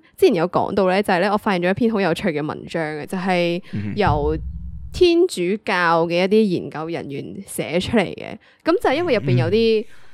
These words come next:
Speaker 1: 我唔知道，即係開始已經同 Ben 成講，好需要你嘅協助去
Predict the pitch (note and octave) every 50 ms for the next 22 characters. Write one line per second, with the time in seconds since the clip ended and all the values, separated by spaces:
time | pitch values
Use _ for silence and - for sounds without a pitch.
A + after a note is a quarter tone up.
0 | - - - - - - - - - - - - D4+ F4 C4+ G3+ F#3 F3+ - C#4
1 | D#4+ D#4 A#3+ A#3+ D#4+ D4+ D4+ C#4 C#4 D4 C4+ C#4+ C#4 - A#3+ B3 G3+ A#3 B3 A#3
2 | - D3+ - F#3 F#3 G3 A3 G#3+ G3 B2 B2+ E3 F#3+ G3 F#3+ G3 - B3+ A#3 G#3+
3 | F#3 E3+ D#3+ E3 F3+ - G3+ E3+ - - - F3+ D#3+ F3+ F3+ F3+ F3 F3 F#3